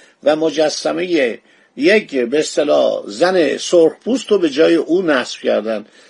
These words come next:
گفتن این مظهر استعمار و آزار و کشتار مردم آمریکای شمالی و جنوبی بوده. خب، هندوستان پر از برکت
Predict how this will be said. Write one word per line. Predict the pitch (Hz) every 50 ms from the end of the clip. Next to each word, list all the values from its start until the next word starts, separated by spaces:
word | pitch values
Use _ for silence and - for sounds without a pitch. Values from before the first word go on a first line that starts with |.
| _ _ _
گفتن | - 170 180 208 202
این | 180 190 196 202 208 208 196 - _ _ _ _
مظهر | 107 127 151 156 - - - 160 170 190 214 214 214 220 220 220 214 202 - -
استعمار | 156 151 - - - 160 151 143 135 139 165 185 202 220 214 185 170
و | 160 - -
آزار | 151 147 147 147 143 127 113 151 175 190 214 214 185 165
و | 143 -
کشتار | - - 151 135 - - - 165 175 190 214 220 214 202 196 180 - _ _ _ _ _ -
مردم | 120 139 135 123 143 165 170
آمریکای | 165 147 131 123 127 131 - - 147 151 151 147 147 139 139 - _ _ _ _ _ _
شمالی | - - 170 160 151 151 147 143 143 170
و | 196 196
جنوبی | 190 131 135 123 120 113 107 113 107
بوده. | 92 92 - 95 92 - - _ _ _ _ _ _ _ _ _ _ _
خب، | - - 202 202 180 - - _ _ _ _ _ _ _ _ _ _ _ _ _
هندوستان | - 180 226 262 254 262 - - - 233 233 233 233 233 226 220 208 240 220 - _ _ _ _ _ _ _ _ _ _ _ _ _ _ _
پر | - 196 240 277
از | 269 247 185 147
برکت | 139 160 139 123 113 - 156 135 120